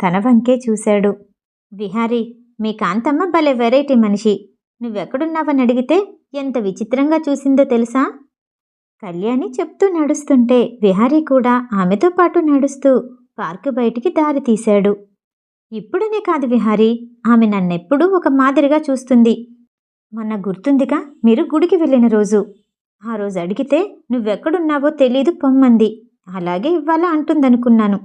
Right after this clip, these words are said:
నా అదృష్టం బావుంది." "అయినా విహారీ, ఆమెని బాగా తలకెక్కించుకున్నావు.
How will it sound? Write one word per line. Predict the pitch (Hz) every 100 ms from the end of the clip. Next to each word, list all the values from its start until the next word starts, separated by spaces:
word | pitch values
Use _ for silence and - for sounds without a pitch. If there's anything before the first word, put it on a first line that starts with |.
| - _ 185
నా | 214
అదృష్టం | 185 165 226 254 320 285
బావుంది." | 240 254 247 220 214 - _ _ _ _ _ _ _ 202
"అయినా | 180 202
విహారీ, | 262 262 240 220 277 339 - -
ఆమెని | 226 214 233
బాగా | 262 220 240 349
తలకెక్కించుకున్నావు. | 359 262 285 349 302 285 - 233 220 214 202 -